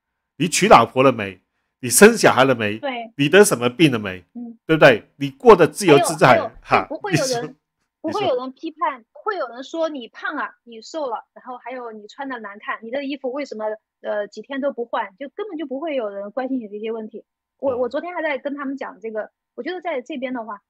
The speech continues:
Speaker 2: 他们关注的是你这个人开不开心，是不是那种很健康的那种精神状态，对吧？不是说你每天都穿同样的衣服，因为我现在就每天穿同样的衣服，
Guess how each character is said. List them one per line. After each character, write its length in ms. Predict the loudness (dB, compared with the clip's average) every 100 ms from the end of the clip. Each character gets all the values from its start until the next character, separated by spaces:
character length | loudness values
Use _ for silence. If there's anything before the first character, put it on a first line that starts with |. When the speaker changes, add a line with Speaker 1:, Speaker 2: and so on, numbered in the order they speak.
| _
Speaker 2:
他 140 | -16
们 160 | -16 -12
关 240 | -6 -6
注 100 | -6
的 140 | -10 -10
是 120 | -10
你 200 | -12 -14 _
这 140 | -10 -6
个 80 |
人 320 | -6 -8 -16 _ _ _ -16
开 160 | -12
不 80 | -12
开 160 | -12 -16
心， 320 | -14 -16 -18
是 160 | -14 -14
不 80 |
是 140 | -12 -10
那 100 | -10
种 220 | -12 -18 _ _
很 120 | -20 -10
健 200 | -6 -6
康 180 | -6 -8
的 60 |
那 40 | -8
种 120 | -10
精 180 | -6 -6
神 120 | -6
状 200 | -8 -8
态， 200 | -10 -14 _ _ _ _ -12
对 80 |
吧？ 100 | -12
不 140 | -8 -8
是 180 | -8 -6
说 160 | -6
你 300 | -6 -8 -12 _
每 100 | -14
天 160 | -8 -6
都 120 | -6
穿 160 | -6 -10
同 140 | -8
样 120 | -8
的 80 | -8
衣 160 | -8 -10
服， 240 | -12 -16 _ -10
因 100 | -6
为 80 |
我 60 | -4
现 140 | -4
在 100 | -6
就 80 | -4
每 140 | -6 -6
天 120 | -10
穿 160 | -8 -8
同 100 | -8
样 140 | -8
的 80 | -8
衣 120 | -10
服， 240 | -14 -16